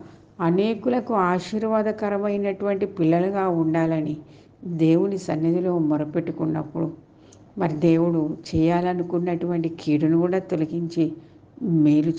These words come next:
చేయలేడా? ఖచ్చితంగా చేయగలడు. కానీ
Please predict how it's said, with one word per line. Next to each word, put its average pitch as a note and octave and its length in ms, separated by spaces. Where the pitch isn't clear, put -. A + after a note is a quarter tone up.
చేయలేడా? D#3 540
ఖచ్చితంగా C#4 540
చేయగలడు. D3+ 580
కానీ F#3 520